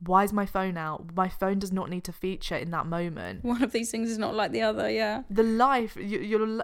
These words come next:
Speaker 1: your life is a life that is just passing. You don't need to do that.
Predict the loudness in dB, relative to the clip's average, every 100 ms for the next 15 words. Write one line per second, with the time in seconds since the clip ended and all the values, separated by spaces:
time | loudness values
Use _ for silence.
0 | -4 -4 0 0 0 0 -4 -6 -4 -2
1 | 0 4 4 2 -6 -8 -8 0 2 2
2 | -2 -10 -6 -6 -4 -4 -4 -4 -8 -6
3 | -4 -4 -6 -8